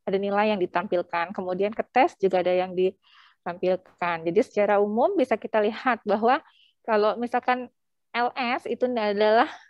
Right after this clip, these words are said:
panjangnya nih si reference, kemudian, eh, L itu adalah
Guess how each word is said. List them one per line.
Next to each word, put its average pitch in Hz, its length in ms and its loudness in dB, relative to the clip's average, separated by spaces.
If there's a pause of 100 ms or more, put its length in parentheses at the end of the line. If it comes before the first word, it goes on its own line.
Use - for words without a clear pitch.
(140)
panjangnya 208 520 -2
nih 208 200 -6
si 214 160 4
reference, 214 720 2 (720)
kemudian, 214 800 2 (240)
eh, 214 240 0 (480)
L 349 240 0
itu 214 160 0
adalah 202 400 -2